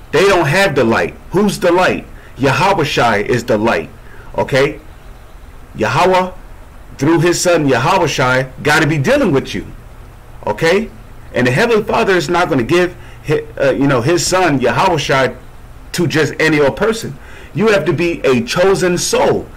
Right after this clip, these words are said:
You have to be of the elect in order to properly break down the one hundred percent unadulterated truth.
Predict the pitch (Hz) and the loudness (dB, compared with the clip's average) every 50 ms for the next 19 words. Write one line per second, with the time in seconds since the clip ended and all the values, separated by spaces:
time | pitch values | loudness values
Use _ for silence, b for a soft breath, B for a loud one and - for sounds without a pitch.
0 | B B B 135 175 202 202 190 - 139 147 - - 180 180 180 160 139 117 143 | B B B 0 2 2 2 2 0 -2 -2 -2 0 0 2 2 2 2 2 2
1 | 143 135 127 127 170 190 190 185 - - - B B B B - 117 131 147 160 | 2 2 2 2 2 0 -2 -2 -8 -16 -18 B B B B -2 0 2 4 4
2 | 170 160 147 147 151 120 - - - 175 170 170 - 143 127 127 123 123 117 117 | 2 2 0 0 -2 -4 -4 -2 0 0 0 2 2 0 0 2 2 0 0 -2
3 | 117 B B B B B B B B - 101 - 160 175 170 147 135 147 147 151 | -2 B B B B B B B B -8 -2 0 2 2 2 0 0 0 2 2
4 | 156 151 - - 104 98 98 127 165 180 180 147 139 180 175 170 170 - - 139 | 2 0 0 0 0 0 0 0 2 2 2 0 0 0 0 0 0 0 -2 -2
5 | 131 - 165 156 151 - - - 139 151 151 143 139 147 143 139 - 143 131 131 | -2 0 0 0 0 0 -2 -2 0 0 2 2 2 2 2 2 2 2 2 2
6 | 127 123 - - - 139 98 - - | 2 0 -2 -2 -2 -2 -2 -2 -4